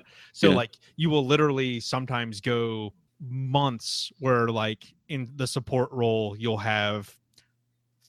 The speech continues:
Speaker 1: three champions being played. Like, last year,
Speaker 2: Interesting.
Speaker 1: it was, it was literally always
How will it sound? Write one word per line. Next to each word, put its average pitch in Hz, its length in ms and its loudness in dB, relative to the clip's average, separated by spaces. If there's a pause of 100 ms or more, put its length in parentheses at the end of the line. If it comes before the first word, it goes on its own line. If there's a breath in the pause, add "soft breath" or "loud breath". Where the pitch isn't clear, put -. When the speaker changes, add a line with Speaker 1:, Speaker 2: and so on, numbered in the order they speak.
Speaker 1:
three 107 320 -6
champions 123 540 -4
being 131 280 -2
played. 143 400 -4 (840)
Like, 117 220 -2
last 127 360 0
year, 123 420 -2 (240)
Speaker 2:
Interesting. - 360 -2
Speaker 1:
it 131 40 -6
was, 127 180 -10 (220)
it 143 80 0
was 131 200 0
literally 139 520 2
always 131 880 0